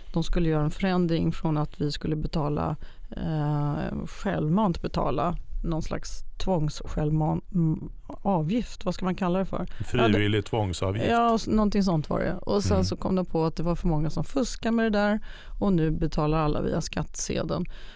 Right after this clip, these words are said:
Speaker 1: Ehm, då var det fa-, då röstade ju faktiskt,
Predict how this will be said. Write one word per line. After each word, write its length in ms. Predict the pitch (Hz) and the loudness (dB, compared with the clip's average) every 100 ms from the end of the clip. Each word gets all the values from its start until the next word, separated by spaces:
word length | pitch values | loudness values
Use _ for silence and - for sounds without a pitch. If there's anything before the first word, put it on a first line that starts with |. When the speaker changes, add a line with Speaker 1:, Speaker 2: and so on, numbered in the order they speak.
| - - | -14 -4
Speaker 1:
Ehm, 440 | 175 165 160 156 - | 0 2 2 2 0
då 160 | 180 190 | 0 0
var 120 | 214 | 2
det 80 | 185 | 2
fa-, 200 | - - | 0 -4
då 240 | 165 175 220 | -2 2 2
röstade 460 | 214 - - 202 | 2 -2 -2 -2
ju 60 | 185 | 0
faktiskt, 400 | 156 - 175 | -2 -4 -8